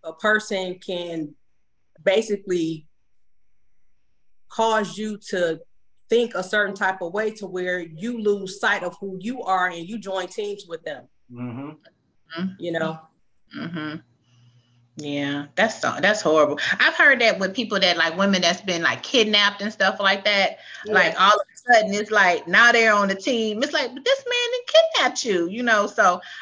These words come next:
Speaker 3: I've heard that term a lot when it comes to those situations when women been kidnapped for so many years and they kinda start thinking that it's, it's normal. It's like, it's okay.
Speaker 1: Right.
Speaker 3: Yeah, I've heard that a lot too. That's,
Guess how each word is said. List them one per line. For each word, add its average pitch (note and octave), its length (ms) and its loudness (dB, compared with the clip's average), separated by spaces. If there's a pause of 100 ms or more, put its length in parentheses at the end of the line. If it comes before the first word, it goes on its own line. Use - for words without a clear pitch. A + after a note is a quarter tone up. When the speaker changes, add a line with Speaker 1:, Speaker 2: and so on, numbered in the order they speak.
(120)
Speaker 3:
I've C4 160 4
heard A3 300 4
that G3+ 280 0
term F3+ 440 2
a E3 40 -2
lot E3 360 4
when E3 120 -8
it D#3+ 120 -14
comes F3+ 300 -6
to F3 60 -14
those E3 280 0
situations D#3 680 -8
when D#3 140 -18
women E3 320 -14
been D#3 160 -8 (220)
kidnapped E3 580 -2
for D#3 80 -4
so F3 240 0
many F3 220 -4
years F3 600 2
and C#3+ 300 -4 (920)
they F3 140 2
kinda G3 280 0
start G3 340 2
thinking G#3 280 -2
that G3+ 260 0
it's, C3+ 340 -10
it's F#3+ 220 -4
normal. F#3 520 2
It's G3 140 0
like, F#3 420 4
it's D#3+ 200 -4
okay. E3+ 640 0 (360)
Speaker 1:
Right. D3+ 380 -4 (400)
Speaker 3:
Yeah, D#3 220 -4 (100)
I've G3 140 0
heard F3+ 240 2
that D#3+ 140 4
a - 40 0
lot C#3+ 300 -2
too. C#3+ 360 -4
That's, A#3+ 300 -2